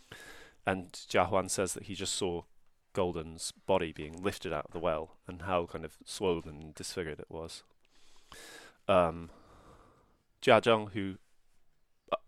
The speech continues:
till now had not heard about Golden's death, demands to know what happened.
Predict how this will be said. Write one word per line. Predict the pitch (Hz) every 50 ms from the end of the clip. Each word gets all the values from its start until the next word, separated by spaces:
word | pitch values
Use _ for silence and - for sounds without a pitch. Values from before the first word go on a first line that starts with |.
| - -
till | - - 123 110
now | 110 101 95 98
had | 98 -
not | 101 90 - 95
heard | 117 117 107 -
about | - 85 - -
Golden's | - 78 78 80 - - -
death, | - 98 117 - - - - - - - - - - - -
demands | - 101 104 107 107 101 -
to | - 92
know | 87 85 85
what | 80 - -
happened. | - 92 92 - - 110 127